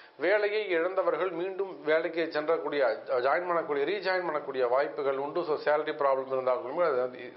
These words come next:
சரியாவதுக்கான வாய்ப்புகள் உண்டு. So, வேலை வாய்ப்புகள் அதிகரிக்கும். அதே போல இந்த export import business பண்ணக்கூடியவங்க, finance தொழில் செய்யக்கூடியவர்கள் மற்றும்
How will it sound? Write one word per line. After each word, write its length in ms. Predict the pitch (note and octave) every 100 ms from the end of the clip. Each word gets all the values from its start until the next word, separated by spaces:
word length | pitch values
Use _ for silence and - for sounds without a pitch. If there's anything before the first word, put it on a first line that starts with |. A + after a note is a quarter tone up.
| -
சரியாவதுக்கான 640 | D3 D#3 C#3+ - A#2+ A2
வாய்ப்புகள் 460 | A#2+ C3 A#2 - -
உண்டு. 480 | A#2 G#2 G2+ F#2 - - - - - - -
So, 140 | - F3+
வேலை 280 | F3 G3 G3+
வாய்ப்புகள் 460 | E3+ D3+ - C3
அதிகரிக்கும். 600 | C3 B2 A2 G2+ F#2 F#2+ - - B2
அதே 160 | F3
போல 200 | F#3+ G3
இந்த 120 | E3
export 540 | D3+ D3+ D#3 - G#3 F#3+
import 340 | F3+ D#3+ E3
business 320 | D3 D3 D#3 -
பண்ணக்கூடியவங்க, 580 | D3 C#3+ D3 C#3+ D#3+ -
finance 440 | C#3+ E3 F3+ D#3+
தொழில் 240 | - D3+ C#3+
செய்யக்கூடியவர்கள் 840 | C#3 D3 D3+ C#3+ C#3 C#3 E3+ E3 - - - -
மற்றும் 560 | F3+ F#3 G#3+ D3 G2